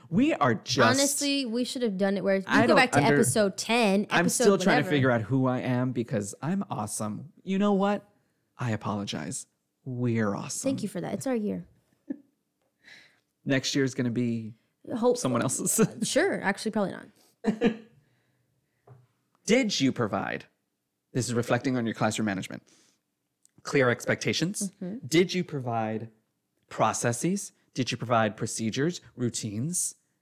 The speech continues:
Speaker 1: Did you do those things?
Speaker 2: And if you didn't, can you identify that you didn't do them and what you're gonna do differently? Because there's one thing to be like, "Nah, I didn't do it.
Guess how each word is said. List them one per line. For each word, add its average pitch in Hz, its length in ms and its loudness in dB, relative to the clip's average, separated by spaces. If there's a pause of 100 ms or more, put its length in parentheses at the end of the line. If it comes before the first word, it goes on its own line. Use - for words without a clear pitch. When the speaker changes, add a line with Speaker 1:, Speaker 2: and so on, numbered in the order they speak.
(240)
Speaker 1:
Did 127 160 0
you 113 80 -2
do 185 100 2
those 139 220 2
things? - 380 -8 (840)
Speaker 2:
And 214 100 -2
if 190 80 -4
you 196 60 -4
didn't, 226 400 0
can 240 140 2
you 220 80 4
identify 202 420 2
that 196 100 -2
you 190 80 -4
didn't 180 280 -2
do 165 120 -4
them 269 300 -4
and 196 140 -2
what 180 100 -2
you're 185 80 -4
gonna 185 160 -4
do 170 120 -4
differently? 226 600 -2
Because 226 220 0
there's 240 160 0
one 269 160 2
thing 262 120 -2
to 254 60 -2
be 233 80 0
like, 208 160 -2
"Nah, 294 140 4
I 339 120 8
didn't 349 200 2
do 269 160 2
it. 269 180 2